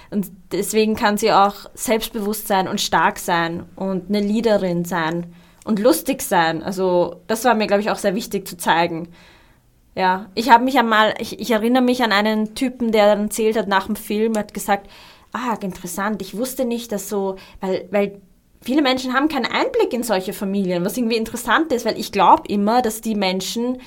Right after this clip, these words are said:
das wissen, wie wir ticken. <laughs> Aber es ist nicht so. Der Typ war zum Beispiel total überrascht und hat gesagt, er hat nämlich immer geglaubt, dass alle Frauen gezwungen werden, die ein Kopftuch tragen und dass sie alle also so stumm sind.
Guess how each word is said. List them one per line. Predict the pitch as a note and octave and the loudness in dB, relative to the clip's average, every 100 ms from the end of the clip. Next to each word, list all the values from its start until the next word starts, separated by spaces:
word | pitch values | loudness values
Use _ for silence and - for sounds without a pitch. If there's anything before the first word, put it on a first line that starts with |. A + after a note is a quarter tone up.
| - - - | -20 -20 -12
das | - G3+ | -8 2
wissen, | E4 - D#4 A#3 | 2 2 -2 -2
wie | G3 G#3 F3+ | -2 -2 -2
wir | A3 - | -4 -6
ticken. | B3 - - F#3 A#3+ - B4 - F4 - | -8 -8 -8 -8 -6 -8 -12 -8 -8 -8
<laughs> | - G#4+ F#4 E4 A#3+ | -12 -10 -8 -4 0
Aber | G#3+ B3+ | 4 6
es | C4 | 4
ist | D#4+ - F#4 | 2 0 2
nicht | G4+ - | 2 2
so. | F4 A#3+ F#3 - B3 | 2 2 0 -4 -2
Der | B3 | 4
Typ | E4+ E4 | 4 6
war | C4+ | 2
zum | D#4 | 2
Beispiel | C4+ C4+ C4+ | 0 0 -8
total | - C4 C4+ | -2 2 2
überrascht | C#4 C4 G#3+ A#3 - | 2 0 2 2 2
und | C4 | -2
hat | B3 C4 | -2 -4
gesagt, | B3+ A#3+ A#3 - _ - | -2 -2 -2 -12 _ -12
er | G3+ | -8
hat | - C4 | -4 -2
nämlich | C4 B3 | -4 -4
immer | B3 | -4
geglaubt, | C#4 C4 G3+ A3 A#3+ | -4 2 2 2 -2
dass | - | -8
alle | F#3 A3+ | -6 -4
Frauen | B3+ - E3 B3 | -6 -6 -4 -2
gezwungen | A3 A#3+ G3+ A#3+ C4 G#3 | -4 -6 -4 -2 0 0
werden, | E3+ D#3+ E3 E3+ E3+ - _ _ | 0 -2 -4 -10 -14 -20 _ _
die | F#3+ | -8
ein | F3 | -6
Kopftuch | F#3 F3 - F3 | -8 -10 -10 -14
tragen | - F3 E3 D#3+ E3 | -10 -8 -6 -6 -8
und | F#3+ G3 | -8 -6
dass | G3+ | -6
sie | A3 | -2
alle | - F#3+ A3+ A3 G#3+ G#3 - - | 0 0 2 4 6 4 0 -6
also | F#3 F#3+ | -6 -6
so | G#3+ G3 F#3+ | -2 0 -2
stumm | F#3+ - C4 C#4 | -4 -4 -2 -2
sind. | - F3 D#3+ - | -2 -4 -6 -12